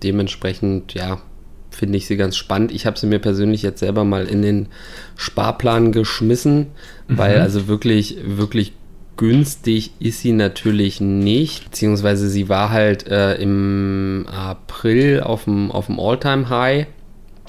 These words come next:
Speaker 2: Knapp achtzig,
Speaker 1: Ist,
Speaker 2: ne?
Speaker 1: ja, knapp achtzig Euro und, äh, ist jetzt aktuell bei einundsechzig siebenundsiebzig, sprich ist so ein bisschen zurückgekommen. Äh, dementsprechend, äh, klar, irgendwo, irgendwo natürlich eine Einstiegschance jetzt vielleicht da,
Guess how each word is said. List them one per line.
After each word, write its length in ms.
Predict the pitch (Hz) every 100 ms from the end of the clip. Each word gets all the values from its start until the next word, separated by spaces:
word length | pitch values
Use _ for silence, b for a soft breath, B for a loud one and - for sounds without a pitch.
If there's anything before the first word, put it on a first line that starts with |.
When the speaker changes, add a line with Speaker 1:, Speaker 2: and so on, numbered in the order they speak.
| -
Speaker 2:
Knapp 240 | - 120
achtzig, 400 | 127 127 120 123
Speaker 1:
Ist, 100 | 123 127 - - -
Speaker 2:
ne? 80 | 113
Speaker 1:
ja, 220 | 101 98
knapp 240 | 101 101 98
achtzig 640 | 104 - 127 117 113 - -
Euro 540 | 104 110 120 117 117 B B B B -
und, 480 | - 104 101 104 -
äh, 340 | 92 101 101 -
ist 280 | 104 -
jetzt 260 | 110 107 -
aktuell 400 | - - - 101
bei 140 | 101
einundsechzig 600 | - 101 98 107 101 107
siebenundsiebzig, 600 | - 104 101 104 110 110
sprich 340 | - - 104 -
ist 80 | -
so 80 |
ein 100 | 101
bisschen 280 | 101 - 104
zurückgekommen. 680 | - 104 - - - 104 120 - B B B B B B -
Äh, 320 | 104 101 101
dementsprechend, 1000 | 104 104 101 - 104 104 101 98 - -
äh, 140 | 53 - - -
klar, 380 | - 92 98 101
irgendwo, 680 | 101 104 101 110 104 104 104
irgendwo 320 | 101 104 104
natürlich 360 | 101 98 104 104
eine 100 | 101
Einstiegschance 760 | 98 107 - - 107 107 107
jetzt 160 | 98 -
vielleicht 440 | 104 98 101 -
da, 380 | 95 107 123 123